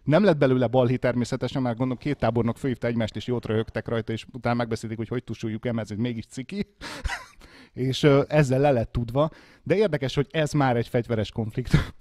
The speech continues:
<laughs> konfliktus, de ennél komolyabb ne történjen soha. Ö, azt kívánom Európában többé. Ö, ja, meg, ö, van még a, ha visszamegyünk a fegyvertechnológiákhoz, van még egy értelmes dolog, hogy mikor beszélünk tényleg védelemről.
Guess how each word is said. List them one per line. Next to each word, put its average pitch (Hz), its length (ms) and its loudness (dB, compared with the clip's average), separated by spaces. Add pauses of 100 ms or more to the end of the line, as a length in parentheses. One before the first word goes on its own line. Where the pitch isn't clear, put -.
<laughs> 143 200 6
konfliktus, 156 580 2
de 151 140 -2
ennél 156 240 4
komolyabb 131 360 2
ne 123 120 2
történjen 110 520 0
soha. 95 360 -6 (160)
Ö, 113 220 -4
azt 113 200 -4
kívánom 107 340 -4
Európában 98 600 -4
többé. 95 300 -6 (880)
Ö, 139 80 4 (120)
ja, 160 220 4
meg, 160 220 2
ö, 139 180 4
van 147 160 4
még 120 180 2
a, 117 180 2 (480)
ha 151 100 -2
visszamegyünk 123 540 2
a 120 40 0
fegyvertechnológiákhoz, 123 1040 -2
van 127 140 0
még 117 120 2
egy 110 100 -6
értelmes 110 380 -2
dolog, 117 140 0
hogy 113 180 -4
mikor 143 300 2
beszélünk 120 380 -2
tényleg 113 340 -4
védelemről. 98 640 -6